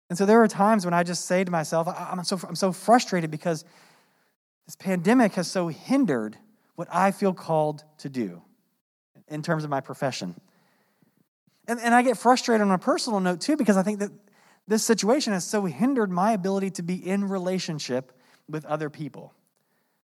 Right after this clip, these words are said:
right? Whether it's a community or a bigger picture. A-, and I wonder if you can, uh, articulate for yourself in your mind those same frustrations too of,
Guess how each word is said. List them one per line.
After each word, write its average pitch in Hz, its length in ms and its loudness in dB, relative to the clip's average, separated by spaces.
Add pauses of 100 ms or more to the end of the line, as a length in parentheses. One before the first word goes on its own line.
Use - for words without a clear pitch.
(300)
right? 156 120 -8
Whether 185 220 6
it's 185 220 0 (240)
a 151 80 -2
community 226 560 2
or 170 180 4
a 156 60 4
bigger 180 340 6
picture. 123 540 -4 (2750)
A-, 202 120 -6
and 214 120 4
I 208 80 8
wonder 262 320 8
if 185 100 2
you 240 140 2
can, 233 140 2
uh, 214 140 0 (280)
articulate 202 560 0
for 196 80 -4
yourself 190 480 0
in 175 80 -2
your 175 80 0
mind 185 260 0
those 180 160 2
same 196 240 0
frustrations 175 640 -6
too 196 260 -4
of, 160 140 -2